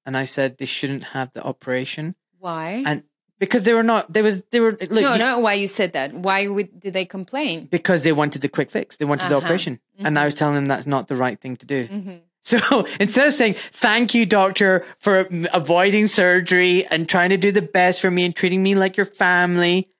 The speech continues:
Speaker 1: they're like, "I can't believe he never operated on me." <laughs> It's
Speaker 2: Oh
Speaker 1: like
Speaker 2: my God.
Speaker 1: Yeah. So it's, it's mutually beneficial for
Speaker 2: So that's how lazy we are.
Speaker 1: Yeah.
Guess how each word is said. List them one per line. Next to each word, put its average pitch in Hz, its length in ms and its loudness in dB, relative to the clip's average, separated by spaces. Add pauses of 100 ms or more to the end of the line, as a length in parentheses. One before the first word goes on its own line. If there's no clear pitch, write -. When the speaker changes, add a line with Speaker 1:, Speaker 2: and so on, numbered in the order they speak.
(280)
Speaker 1:
they're 196 140 2
like, 180 260 2 (640)
"I 165 80 0
can't 156 340 -2
believe 160 320 0
he 170 100 -2
never 147 220 2
operated 196 460 2
on 147 100 2
me." 196 180 2
<laughs> - 100 -2
It's 294 520 2
Speaker 2:
Oh 220 40 0
Speaker 1:
like 240 160 -2
Speaker 2:
my 147 200 -10 (140)
God. 180 320 -10
Speaker 1:
Yeah. 139 180 -2 (160)
So - 100 -6
it's, 175 320 0
it's 190 240 -2
mutually 170 500 0
beneficial 135 680 -4 (220)
for 135 200 -2 (920)
Speaker 2:
So 254 80 -6
that's 294 220 -2
how 226 160 -2
lazy 165 400 -4
we 151 180 -6
are. 156 300 -8 (260)
Speaker 1:
Yeah. 143 280 0